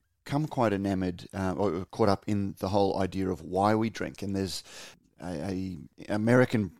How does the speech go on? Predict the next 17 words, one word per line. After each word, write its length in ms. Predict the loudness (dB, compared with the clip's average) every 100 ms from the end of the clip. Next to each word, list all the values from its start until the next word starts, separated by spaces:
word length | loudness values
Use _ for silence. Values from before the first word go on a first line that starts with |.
| _ -18 -16
I, 300 | -12 -6 -4
I 20 |
think, 160 | -4 0
anthropologist 680 | 0 0 4 6 6 2 -4
who's, 240 | -4 -4
who's 240 | -2 -4 -2
looked 220 | -6 -2
into 460 | -4 -2 0 0 -2 -10 -18 -20 -20 -12 -6
a 60 | -4
thing 220 | 0 0
that 80 | 0
he 60 | -2
calls 340 | 0 0 -2
the 60 | -4
drunken 320 | -2 -2 0
monkey 280 | 0 0 2
hypothesis, 720 | 2 2 -2 -4 -6 -6